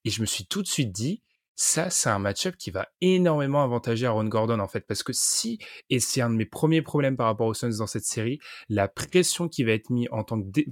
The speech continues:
por-, défenseur euh, près du panier sur Kevin Durant, ou quel que soit le cinquième joueur que tu ajoutes,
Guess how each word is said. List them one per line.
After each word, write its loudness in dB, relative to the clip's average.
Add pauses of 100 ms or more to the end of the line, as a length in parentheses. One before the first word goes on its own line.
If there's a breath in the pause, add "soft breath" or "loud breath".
por-, 0
défenseur 0 (400 soft breath)
euh, -4
près 2
du 4
panier 4
sur -4
Kevin 2
Durant, 0 (420 loud breath)
ou -4
quel 2
que 8
soit 6
le 6
cinquième 2
joueur 2
que -2
tu 0
ajoutes, 0